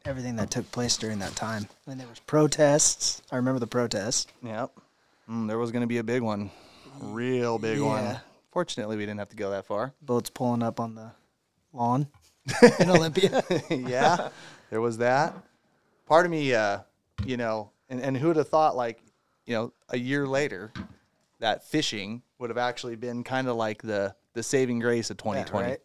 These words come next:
Speaker 2: being the fact that it was outdoor activity. I mean, just within our businesses, uh, you know, I'm sure Ryan saw the same thing. You know, lots of people, lots of new anglers, forty-five thousand new anglers in the state of Washington, and that's with, or new license sales in the state of Washington, that's with,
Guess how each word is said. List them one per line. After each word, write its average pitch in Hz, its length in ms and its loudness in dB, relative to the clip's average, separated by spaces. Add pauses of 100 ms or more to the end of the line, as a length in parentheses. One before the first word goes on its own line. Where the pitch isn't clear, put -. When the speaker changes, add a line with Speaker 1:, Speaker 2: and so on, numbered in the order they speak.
(100)
Speaker 2:
being 135 240 2
the 123 60 0
fact 117 280 2
that 104 180 2
it 104 60 0
was 104 240 -6 (180)
outdoor 123 300 2
activity. 117 560 2 (640)
I 110 100 -2
mean, 113 260 0
just 135 220 -2
within 127 240 2
our 120 140 4
businesses, 113 720 -2
uh, 101 200 -2 (400)
you 107 80 -10
know, 104 60 -2
I'm 110 80 -4
sure 113 140 -4
Ryan 113 360 0
saw 113 180 2
the 107 100 -6
same 110 280 -2
thing. 123 440 -6 (360)
You 120 100 -6
know, 110 80 -2
lots 120 600 2
of - 80 -10
people, 117 360 -2
lots 117 240 2
of 104 60 -4
new 113 220 -2
anglers, 117 400 0
forty-five 131 460 4
thousand 113 320 0
new 123 120 0
anglers 127 300 0
in 117 60 -2
the 107 40 -4
state 117 180 0
of 117 60 4
Washington, 120 560 0
and 110 140 -6
that's 127 200 -2
with, 101 400 -4 (220)
or 117 140 0
new 123 140 0
license 117 300 0
sales 135 220 4
in 135 60 0
the 147 60 -4
state 147 180 0
of 151 60 2
Washington, 151 360 -2
that's - 160 -2
with, 101 420 -6